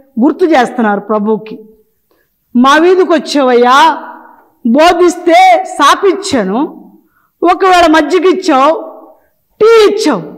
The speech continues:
సాపిచ్చిన వేళ ఆశీర్వాదం పోదు నీకు. ఉగ్గినుడు సన్నీలు ఇస్తే వాటి ఆశీర్వాదం పోదని వాక్యం సెలవిస్తుంది."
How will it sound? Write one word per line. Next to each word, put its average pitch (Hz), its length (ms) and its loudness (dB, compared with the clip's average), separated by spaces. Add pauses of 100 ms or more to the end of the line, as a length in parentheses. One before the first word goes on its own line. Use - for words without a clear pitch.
(1040)
సాపిచ్చిన 311 840 0
వేళ 302 360 0 (760)
ఆశీర్వాదం 294 520 -2
పోదు 240 300 -2
నీకు. 196 380 -8 (840)
ఉగ్గినుడు 381 680 2
సన్నీలు 359 760 2 (680)
ఇస్తే 311 720 -2 (420)
వాటి 254 220 -2
ఆశీర్వాదం 285 600 0
పోదని 285 580 0 (560)
వాక్యం 311 480 0
సెలవిస్తుంది." 233 880 -4